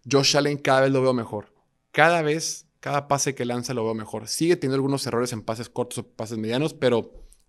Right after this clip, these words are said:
durante las últimas semanas, en ese partido contra Cleveland, ese partido contra Detroit, eh, este último partido contra los Patriotas, vimos unos pases, dices tú, "Ah, ok, el codo está sano. Está corriendo bien".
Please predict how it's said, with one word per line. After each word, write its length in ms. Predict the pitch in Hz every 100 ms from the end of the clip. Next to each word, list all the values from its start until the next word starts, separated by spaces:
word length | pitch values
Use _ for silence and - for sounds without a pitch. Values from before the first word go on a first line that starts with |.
| _
durante 260 | 127 120 117
las 40 |
últimas 260 | 110 170 151
semanas, 380 | 110 123 127
en 40 | 120
ese 120 | 135
partido 260 | 127 - 127
contra 240 | 123 110
Cleveland, 440 | - 139 151 131 120
ese 100 | 123
partido 260 | 117 120
contra 240 | 117 110 107
Detroit, 500 | 101 139 139 139 143 - - - - -
eh, 880 | 113 110 110 107 107 104 107 110 -
este 220 | - 120 120
último 200 | 127 107
partido 300 | 110 120 113
contra 220 | 113 104
los 140 | 104
Patriotas, 640 | - 104 - 131 113 110 - _ _ _ _ _
vimos 360 | 113 117 131 139
unos 180 | 147 139
pases, 580 | - 147 160 151 - _ _ -
dices 220 | 120 117
tú, 260 | 127 117 -
"Ah, 140 | 139
ok, 120 | 131
el 320 | 113 107 113 107
codo 180 | 151
está 180 | 147 131
sano. 280 | 123 104 - _ _ _ _ _ _ _ _ _ _ _ _ _ _
Está 260 | - - 147
corriendo 320 | 143 127 120
bien". 220 | 110 -